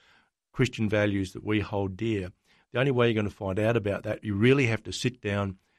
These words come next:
and talk with them. Some parties are very upfront about it, um, without naming them. Look, there are a number of parties like Christian Democrats,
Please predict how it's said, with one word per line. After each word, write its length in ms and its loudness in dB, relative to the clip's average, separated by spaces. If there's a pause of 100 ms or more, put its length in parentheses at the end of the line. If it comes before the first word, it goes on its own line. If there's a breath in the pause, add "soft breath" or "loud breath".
(140)
and 200 -4
talk 280 0
with 240 -2
them. 220 -12 (300)
Some 300 2
parties 400 0
are 40 -2
very 260 2
upfront 460 -4
about 300 -2
it, 120 -8 (500 soft breath)
um, 340 -2
without 320 2
naming 360 2
them. 120 0
Look, 200 0
there 120 2
are 220 6
a 60 2
number 400 2
of 160 -6 (200)
parties 560 0
like 280 -8
Christian 320 -2
Democrats, 640 0